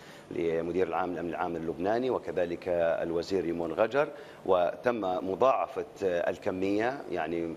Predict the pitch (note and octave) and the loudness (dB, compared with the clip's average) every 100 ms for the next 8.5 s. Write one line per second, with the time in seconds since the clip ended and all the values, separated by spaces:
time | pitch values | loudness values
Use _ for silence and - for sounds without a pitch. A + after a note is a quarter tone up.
0 | - - G2 E2+ E2+ E2 F2 F2 - F2 | -6 -2 -2 -2 -4 -2 -2 -2 -2 -2
1 | F2 E2 E2 E2 E2 E2+ F2+ E2 F#2+ D#2+ | -2 -2 -2 -4 -2 -2 -2 -4 -2 -2
2 | D#2+ - G2 F2+ E2 E2 G#2 D3 E3+ - | -2 0 2 0 0 0 2 2 -2 -12
3 | - - - A2 A#2 A2 G2+ G#2 G2+ - | -16 -16 0 2 2 0 2 2 0 -2
4 | F#2+ F#2+ F#2+ - - - A2 - G#2 G2+ | 0 2 2 0 -8 0 0 2 0 2
5 | F#2 G2 G2+ A#2 A2+ - F#2 E2+ F#2 F2 | 0 2 0 2 0 0 -4 -2 0 2
6 | G2 F2 E2 F2+ F2+ F#2 F#2+ F2 E2+ F#2+ | 0 -2 -2 0 2 2 0 -4 -2 -2
7 | E2+ G2+ - - G#2+ - B2+ F#2 A2+ G2 | -2 -6 -6 -2 -2 0 0 0 2 0
8 | F2+ F#2+ - G#2+ | 0 -4 -2 -2